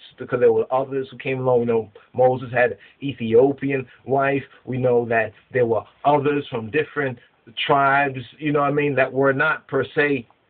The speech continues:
excuse me, Israelite, you know what I'm saying, or maybe per se Hebrew in that sense. They were not descendants of Abraham, but there was a gathering.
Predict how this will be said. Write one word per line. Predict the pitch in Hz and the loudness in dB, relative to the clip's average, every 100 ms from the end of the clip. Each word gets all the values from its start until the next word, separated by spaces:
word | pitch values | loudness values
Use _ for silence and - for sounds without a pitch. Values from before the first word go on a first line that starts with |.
| _ _ _ _ _ - | _ _ _ _ _ -18
excuse | - 165 139 | -6 -4 -2
me, | 135 - | -4 -2
Israelite, | 180 220 233 170 165 131 120 117 131 - - _ _ _ _ - | 4 4 4 2 0 0 -2 -8 -14 -20 -20 _ _ _ _ -8
you | 147 | -4
know | |
what | 147 | -2
I'm | 156 | -2
saying, | 156 147 | -2 -2
or | 127 - _ | -4 -10 _
maybe | 139 151 147 - | -4 -4 -4 -8
per | - 151 | -4 -2
se | 151 135 - - - | -2 -4 -8 -18 -6
Hebrew | 226 254 247 143 151 131 135 | -4 -4 -4 -2 -2 -2 -4
in | 139 131 | -2 2
that | 127 120 - | 2 0 -4
sense. | 135 107 113 - - _ | -8 -6 -10 -18 -20 _
They | 135 | -4
were | 147 151 | -2 0
not | 143 - | -4 -6
descendants | 120 165 170 160 143 | -8 -4 -4 -4 -6
of | 113 139 | -8 -4
Abraham, | 156 135 135 127 135 175 160 147 - - - | -2 -2 -2 -2 0 2 2 0 -6 -20 -4
but | 147 | -2
there | 147 147 | 0 -2
was | 143 135 | -2 -4
a | |
gathering. | 120 110 139 175 190 156 123 104 | -4 -2 -2 0 -2 -4 -8 -10